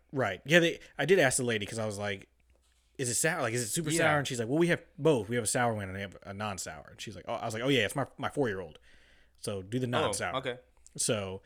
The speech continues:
Speaker 1: so he, like, he said he wanted blue and green, so he don't know flavors. <laughs> "I just want blue and green." So that's why
Speaker 2: Coconut and
Speaker 1: Well, that's why I could have done coconut.
Speaker 2: What would
Speaker 1: Um,
Speaker 2: you, oh, you got blueberry? What'd you say?
Speaker 1: Blue raspberry.
Speaker 2: Blue raspberry.
Speaker 1: Yeah.
Speaker 2: Okay.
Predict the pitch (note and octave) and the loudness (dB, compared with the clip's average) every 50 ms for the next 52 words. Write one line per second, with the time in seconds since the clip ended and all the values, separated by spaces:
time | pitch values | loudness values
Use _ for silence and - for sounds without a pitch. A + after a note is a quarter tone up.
0 | _ - - - - - - _ - - C3 A#2+ F#3 A3+ F3 B2 A#2 A#2+ C#3 E3 | _ -20 -20 -20 -20 -20 -20 _ -4 0 2 4 6 6 6 4 4 2 2 2
1 | D3 - C#3 B2 A2+ A#2+ A#2 G2+ F2+ G#2+ A#2 A2+ G#2+ G2 F#2 G2 G#2+ G#2 G2 F#2+ | 2 4 4 4 2 2 0 -2 -2 -4 -4 -2 -4 -4 -4 -4 -4 -4 -4 -6
2 | F#2 F2 F#2 - - F#2+ C3+ C3+ B2+ A2+ G#2 F2+ - - A2 A2 A2 G#2+ G#2+ - | -6 -8 -8 -6 -4 -4 -2 -2 -2 -2 -4 -4 -4 -4 -2 -2 -2 -2 -4 -6
3 | - - - - - - - - - - - - - - - - - G3+ G3 G#3 | -6 -6 -6 -8 -8 -10 -12 -16 -18 -20 -20 -20 -20 -14 -8 -6 -4 -4 0 0
4 | G3 D#3+ C#3+ D3 D#3 D#3 C#3+ B2+ C3 C#3 C#3+ C#3+ C3 A2+ G2+ - _ - - - | 0 0 2 2 0 0 0 -2 -4 -4 -4 -4 -6 -8 -10 -12 _ -20 -20 -20
5 | - - _ _ _ _ _ - - _ _ _ _ _ _ - - A#2+ G#2+ G2+ | -20 -20 _ _ _ _ _ -20 -20 _ _ _ _ _ _ -2 0 0 0 0
6 | G2+ - - B2+ A#2+ - A2 A2+ A2 A2 A2 A2 G#2+ G#2 G#2 G2+ G2 G2 F#2+ F#2+ | -2 -2 0 0 0 0 -2 -4 -2 -2 -2 -2 -2 -4 -4 -6 -8 -8 -10 -10
7 | F2+ - - - - - - - D#3+ F3+ D#3+ - E3+ D3+ D3 C3 - F3+ E3 D3+ | -12 -16 -18 -18 -20 -10 0 4 4 6 6 4 4 4 4 4 4 4 4 4
8 | D3+ D3 - D3 C3 A#2+ B2 B2 B2+ B2+ - - _ _ - - - _ B2 B2+ | 4 4 4 4 4 4 2 0 -2 -2 -6 -12 _ _ -20 -20 -12 _ -2 0
9 | F3 A#2+ A2+ C3+ A2 G#2+ G#2 G2 - - D#3+ C#3+ C#3+ C3 C3 A#2 G2+ G2 A2+ A#2+ | 0 2 0 0 -2 -2 -6 -10 -2 2 4 4 4 6 4 4 4 2 -2 -2
10 | C#3 C#3 D#3+ D#3+ D3+ D3 D#3 D#3+ F#3 - A3 G#3+ G3+ F#3+ E3+ - - _ - B2 | 0 0 0 0 0 -2 -4 -6 -6 -6 -6 -6 -6 -8 -12 -16 -18 _ -4 0
11 | A#2 B2+ A#2+ A#2+ G2+ F#2+ F2 F#2 F2 F2+ - - _ - G#2+ G#2 F#2+ F#2 F#2 F2 | 4 4 6 6 4 2 -2 -6 -10 -14 -16 -16 _ -8 -6 -4 -2 -2 -4 -4
12 | E2+ F#2 E2+ E2+ E2+ - - G2 G2+ G2 F2+ - F2+ F2 E2+ | -6 -8 -12 -12 -12 -12 -12 -10 -8 -8 -8 -8 -10 -12 -12